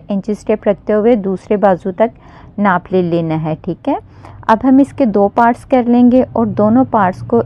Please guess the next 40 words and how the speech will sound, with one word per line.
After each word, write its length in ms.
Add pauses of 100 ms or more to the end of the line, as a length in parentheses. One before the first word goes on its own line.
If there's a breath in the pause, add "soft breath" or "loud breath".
इस 180
तरह 280
center 420
से 180
fold 340
कर 220
देंगे, 380
Simple 440
जिस 260
तरह 220
हम 280
लोग 220 (500 loud breath)
शर्ट 220
की 160
cutting 360
के 100
लिए 180
कट-, 380
अ, 80
करते 400
हैं 320
उस 180
तरह, 340
लेकिन 340
हमने 280
दोनों 340
parts 440 (100)
अलग-अलग 600
fold 340
करने 400
हैं, 220
ठीक 240
है। 60
आपने 320 (380 loud breath)
इकट्ठे 440
रख 200
के 100
fold 380
नहीं 340
करने। 420